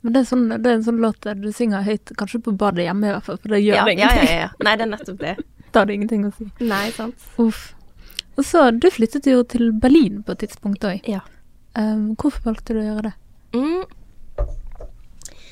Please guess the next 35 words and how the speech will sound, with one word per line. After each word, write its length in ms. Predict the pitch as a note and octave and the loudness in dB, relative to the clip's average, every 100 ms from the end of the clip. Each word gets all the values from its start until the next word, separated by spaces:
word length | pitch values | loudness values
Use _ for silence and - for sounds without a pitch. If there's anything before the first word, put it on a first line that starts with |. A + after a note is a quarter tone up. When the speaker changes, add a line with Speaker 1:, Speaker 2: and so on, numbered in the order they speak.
| - - - | -20 -20 -16
Speaker 2:
Nei, 200 | A3 G3 | -10 -6
altså, 200 | - - | -4 0
jeg 60 | C4 | 0
tror 160 | - A#3+ | 0 0
det 60 | |
var 80 | A#4 | 0
en 80 | B4 | -2
kombinasjon 800 | D#4+ B3 A#3 A#3 - F#3 A3 F3 | -2 0 0 0 -2 -2 0 0
av 80 | - | -2
flere 320 | F#3 F3+ G3 | -2 -2 -4
ting. 220 | - G3 G3+ | -4 -4 -2
For 140 | G#3 | -4
det 80 | G3+ | -2
første 400 | G3 F#3 - B3+ | -4 -6 -4 -4
så, 180 | B3 G3+ G3 G#3 - - - - - - - - - - - - - - - - - - - - - | -2 -2 -2 -4 -12 -20 -20 -20 -20 -20 -20 -20 -20 -20 -20 -20 -20 -20 -20 -20 -20 -16 -14 -14 -14
så 200 | - B3 | -8 -4
hadde 240 | A3+ G3 A3+ | 0 2 2
jeg 140 | G3+ | 2
reist 460 | D3 G3+ D4 - A#3+ | 0 0 -2 -6 -8
veldig 240 | D#3+ F3 | -6 -4
mye 320 | F3 E3+ F3 F3 E3+ F3 F3 - - - - - - - - | -4 -4 -4 -4 -4 -6 -6 -6 -8 -12 -16 -20 -18 -18 -8
i 160 | - | -2
den 140 | F#3+ F#3+ | -2 -2
perioden. 480 | G3 F#3 D#3+ E3+ F3+ | -4 -2 -2 -2 -2
Jeg 160 | F3+ | -2
reiste 360 | E3+ E3+ - F#3 | -4 -6 -6 -6
mye 160 | E3 | -4
og 80 | E3+ | -4
gjorde 180 | E3 F3 | -4 -6
mye 180 | E3 G3 | -6 -8
spillejobber 580 | - D3 D3 D#3 F3+ D#3 | -10 -10 -8 -8 -6 -6
både 200 | D#3+ D#3 | -6 -6
i 140 | E3 | -6
U 40 | F3 | -8
S 140 | - | -6